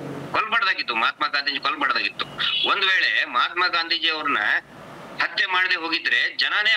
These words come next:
almost ಅವ್ರನ್ನ reject ಮಾಡ್ತಾ ಇದ್ರು. ಒಂಥರ ಅಸಹ್ಯ ಭಾವನೆ ಬರ್ತಾ ಇತ್ತು. ಅವ್ರ ಹತ್ಯೆ ಮಾಡಿದ್ದಕ್ಕೆ ಒಂದು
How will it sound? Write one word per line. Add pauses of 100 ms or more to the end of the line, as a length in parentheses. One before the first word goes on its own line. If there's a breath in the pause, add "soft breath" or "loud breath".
(140)
almost
ಅವ್ರನ್ನ
reject
ಮಾಡ್ತಾ
ಇದ್ರು. (200)
ಒಂಥರ
ಅಸಹ್ಯ
ಭಾವನೆ
ಬರ್ತಾ
ಇತ್ತು. (1400)
ಅವ್ರ
ಹತ್ಯೆ
ಮಾಡಿದ್ದಕ್ಕೆ
ಒಂದು